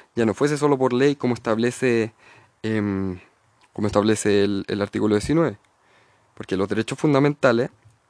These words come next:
esto es importante, solo puede, de, tal como establece el artículo diecinueve, solo pueden ser limitados por la ley, no por una ordenanza municipal, no por, eh, una cu-, al-, una orden del cernac.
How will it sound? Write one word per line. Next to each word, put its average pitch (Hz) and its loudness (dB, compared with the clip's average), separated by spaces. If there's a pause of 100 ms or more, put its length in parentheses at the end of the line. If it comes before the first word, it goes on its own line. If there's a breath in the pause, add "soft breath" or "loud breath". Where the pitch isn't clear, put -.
(480)
esto 101 -8
es 107 0
importante, 110 -4
solo 120 0
puede, 113 4
de, 110 -4 (100)
tal 113 0
como 107 0
establece 107 -2
el 107 2
artículo 107 2
diecinueve, 120 -4
solo 123 0
pueden 117 0
ser 123 -4
limitados 107 0
por 101 -6
la 90 -2
ley, 98 -2 (480 loud breath)
no 113 4
por 110 4 (240 loud breath)
una 107 4
ordenanza 95 0
municipal, 131 0 (360 loud breath)
no 107 2
por, 104 0 (440 loud breath)
eh, 90 -2 (100)
una 101 -4
cu-, - -16 (280)
al-, 101 -6 (320)
una 107 0
orden 101 2
del 95 -2
cernac. 139 -2